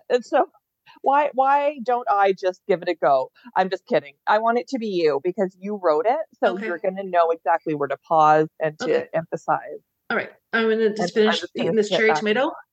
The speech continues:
Speaker 1: Okay.
Speaker 2: I need my
Speaker 1: What's that?
Speaker 2: nourishment. I need my, my sugar.
Speaker 1: Yeah.
Speaker 2: Mm. Love those tomatoes.
Speaker 1: Cherry
Speaker 2: Except
Speaker 1: or
Speaker 2: I don't
Speaker 1: green
Speaker 2: because they're not the
Speaker 1: apple?
Speaker 2: ones I grew.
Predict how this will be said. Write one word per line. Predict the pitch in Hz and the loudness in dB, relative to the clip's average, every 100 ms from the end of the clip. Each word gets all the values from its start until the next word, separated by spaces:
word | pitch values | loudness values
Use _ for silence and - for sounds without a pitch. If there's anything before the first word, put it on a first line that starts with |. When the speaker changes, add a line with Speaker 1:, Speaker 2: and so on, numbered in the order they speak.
| _ _ _ _ _ _ _ _ _ _ - | _ _ _ _ _ _ _ _ _ _ -10
Speaker 1:
Okay. | - - _ _ _ _ - - | -10 -10 _ _ _ _ -20 -2
Speaker 2:
I | 208 | 2
need | 202 | 2
my | 202 | 2
Speaker 1:
What's | |
that? | 175 | 2
Speaker 2:
nourishment. | 180 208 220 247 - | 2 2 0 -2 -2
I | - | -2
need | 202 190 | 0 2
my, | 185 185 _ _ - | 2 0 _ _ -14
my | 190 | -10
sugar. | - 214 226 240 - _ _ _ _ _ _ - | -2 0 0 -2 -12 _ _ _ _ _ _ -2
Speaker 1:
Yeah. | 180 - _ _ _ _ _ _ _ - | -2 -2 _ _ _ _ _ _ _ -2
Speaker 2:
Mm. | 294 220 - _ - _ _ _ _ _ _ _ | 0 0 -2 _ -20 _ _ _ _ _ _ _
Love | 208 196 | -4 2
those | 226 | 2
tomatoes. | 220 269 262 214 208 - _ _ _ _ _ _ _ - | 0 0 2 2 0 -10 _ _ _ _ _ _ _ -2
Speaker 1:
Cherry | 220 226 | 2 2
Speaker 2:
Except | 262 226 | 2 0
Speaker 1:
or | |
Speaker 2:
I | 220 | 2
don't | 254 254 | 2 0
Speaker 1:
green | - | 0
Speaker 2:
because | 190 196 | 0 0
they're | 196 | 0
not | 214 | 2
the | 214 | 2
Speaker 1:
apple? | |
Speaker 2:
ones | 233 220 | 0 0
I | 269 | -2
grew. | 190 202 | -2 -4